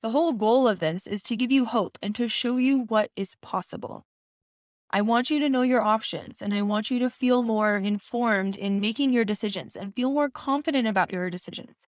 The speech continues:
You may feel more confident about your s-, decision for surgery if you've tried six months of really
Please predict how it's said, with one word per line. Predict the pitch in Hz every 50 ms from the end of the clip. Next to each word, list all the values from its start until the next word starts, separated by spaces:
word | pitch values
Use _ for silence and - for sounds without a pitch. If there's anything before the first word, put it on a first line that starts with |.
| _ _ _ _ -
You | 254 254
may | 254 262 285
feel | 269 - 330 294
more | 277 277 262
confident | 254 - - 269 262 277 - 285 262 254 233
about | 220 226 202
your | 214 240 226
s-, | 226 - - - _ _ _ -
decision | 220 220 - 240 226 226 240 226 226
for | - - 214
surgery | 214 - 302 311 339 262 269 233 214 214 208 208 _ _ _ _
if | - 254 254 240
you've | 254 302 320 -
tried | - - 339 359 359 262
six | - - - 277 - -
months | 269 247 262 269 254 226
of | 214 214 202 196
really | 196 202 208 233 294 320 311 294 254 196 -